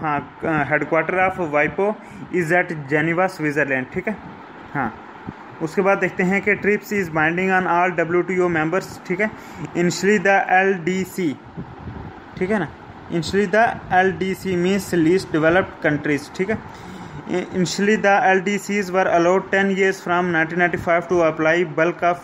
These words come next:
trips obligation, ठीक है। The trips council extended the period until first July दो हज़ार तेरह in दो हज़ार पाँच and now it has been extended to दो हज़ार इक्कीस, ठीक है। क्या ट्रिप्स ऑब्लिगेशन, ठीक है ना।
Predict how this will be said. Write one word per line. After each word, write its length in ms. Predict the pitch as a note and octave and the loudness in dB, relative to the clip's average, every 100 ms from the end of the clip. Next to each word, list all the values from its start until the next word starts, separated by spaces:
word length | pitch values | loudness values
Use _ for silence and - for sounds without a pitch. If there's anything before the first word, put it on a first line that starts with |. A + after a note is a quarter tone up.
| - | -4
trips 320 | E3+ F#3 - - - - | -2 -2 -4 -12 -10 0
obligation, 580 | D#3+ D#3 C#3+ C#3+ - C3 - - - - - | 2 2 0 0 -2 -6 -8 -16 -18 -18 -8
ठीक 140 | - F3+ | -4 -2
है। 120 | G#3 - - F#3+ - | -4 -6 -14 -12 -2
The 100 | E3+ | -2
trips 400 | - G3 G#3+ - F#3+ | 2 0 0 -2 0
council 360 | F3+ G3 G#3 | 2 2 0
extended 560 | G3 - - F3 F3+ F#3 | 0 -2 0 2 2 2
the 120 | G3 G3 | 0 2
period 240 | G3 G3 F#3+ | 2 2 2
until 400 | F3+ F3 G3+ F#3+ - | 2 2 2 0 0
first 240 | G3 F#3+ F3 | 0 2 2
July 200 | F3 F3+ | 4 4
दो 160 | E3+ | 2
हज़ार 320 | E3+ F3+ F3 E3+ - - | 2 2 0 -4 -14 -4
तेरह 360 | F3+ F#3+ A3 A3+ - - D#3+ D#3 | 0 2 2 -2 -8 -14 -10 -2
in 120 | F3 | 2
दो 60 | E3+ | 2
हज़ार 180 | E3 | 4
पाँच 380 | F#3 F3+ F#3 F#3+ | 2 2 2 2
and 100 | F#3 | 0
now 180 | E3 F3 F3+ | 2 4 2
it 80 | E3+ | 2
has 200 | E3 D#3+ | 2 0
been 160 | F3+ | -2
extended 540 | E3+ E3 E3+ E3 F3 F3+ | -4 -4 -2 0 0 0
to 60 | |
दो 140 | F3 D3+ | 2 2
हज़ार 200 | D3+ E3 | 2 0
इक्कीस, 460 | D#3+ D#3+ D#3 C#3 - | 0 -2 -2 -2 -4
ठीक 200 | - F#3+ | -4 -4
है। 80 | A#3 - - - - | -6 -8 -18 -18 -2
क्या 220 | E3 B2+ - - - - - - - - - - - - | 0 0 -2 -16 -18 -20 -18 -18 -20 -20 -20 -18 -18 -2
ट्रिप्स 260 | G3 - F3 | 0 2 0
ऑब्लिगेशन, 500 | D3 D3+ C#3+ C3+ C#3+ | 0 0 0 -2 -4
ठीक 220 | F#3 G3+ | -2 -2
है 60 | |
ना। 100 | F#3+ | -2